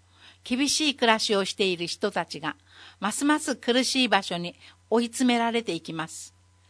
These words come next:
巡り巡って結局は子供を危険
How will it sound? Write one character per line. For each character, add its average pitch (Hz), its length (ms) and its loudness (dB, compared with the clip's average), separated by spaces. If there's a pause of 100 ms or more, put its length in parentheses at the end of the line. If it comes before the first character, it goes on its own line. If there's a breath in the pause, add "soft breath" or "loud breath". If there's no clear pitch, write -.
(400 soft breath)
巡 220 240 2
り 285 100 6
巡 285 280 4
っ - 20 -10
て - 440 -4
結 254 260 -2
局 269 280 0
は 202 160 0 (100)
子 233 140 -2
供 240 300 4
を 214 60 2
危 - 120 -16
険 285 180 2